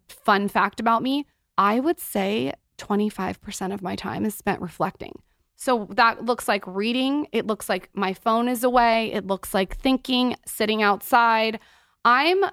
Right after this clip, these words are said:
like, a very much, like, a dreamer at heart, and I'm someone that has to have a lot of space with my thoughts or I'm not good. And this is why I've, like,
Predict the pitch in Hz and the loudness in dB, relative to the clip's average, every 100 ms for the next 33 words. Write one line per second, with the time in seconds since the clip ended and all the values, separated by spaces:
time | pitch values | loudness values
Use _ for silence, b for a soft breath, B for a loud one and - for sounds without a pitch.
0 | _ _ 254 240 220 196 226 233 240 226 | _ _ -2 2 2 2 2 4 2 0
1 | 233 208 190 - 190 202 214 240 247 - | -2 -2 -4 -4 -2 0 2 4 4 2
2 | - 208 233 - 226 214 - 233 247 330 | 2 2 2 2 0 0 -2 -2 2 4
3 | 381 - - 233 - 269 285 247 214 190 | 2 2 0 0 -4 0 0 0 -2 0
4 | 190 196 190 - - 185 190 214 - 190 | 0 0 -2 -8 -4 -2 -2 -6 -6 -4
5 | 175 - 165 208 247 - - _ _ _ | -4 -2 0 0 -2 -10 -18 _ _ _
6 | 240 226 214 202 190 - 208 151 - b | 2 2 2 2 2 2 0 -2 -4 b
7 | b b 247 254 294 269 294 285 277 254 | b b 0 0 -4 2 4 4 2 -2